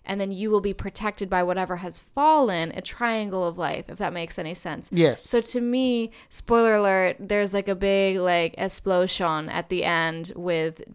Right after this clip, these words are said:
Speaker 1: Jaime and Cersei that they end up together. Uh, I think they tri-, triangle of life that shit, and I think that they will be there.
Speaker 2: That would be an insane twist,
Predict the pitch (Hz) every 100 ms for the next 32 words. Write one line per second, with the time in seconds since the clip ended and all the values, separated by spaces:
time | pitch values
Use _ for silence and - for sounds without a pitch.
0 | - 170 160 156 - 156 156 - 165 160
1 | 160 151 143 147 147 - - 151 85 85
2 | 170 - - - - 190 190 190 196 202
3 | 233 - 196 196 - 208 185 170 156 156
4 | 160 - - - - - 160 165 165 151
5 | - 147 73 156 - - 65 190 _ -
6 | 175 170 196 196 196 180 185 - 180 170
7 | 160 - - 185 170 165 160 - 147 120
8 | - - -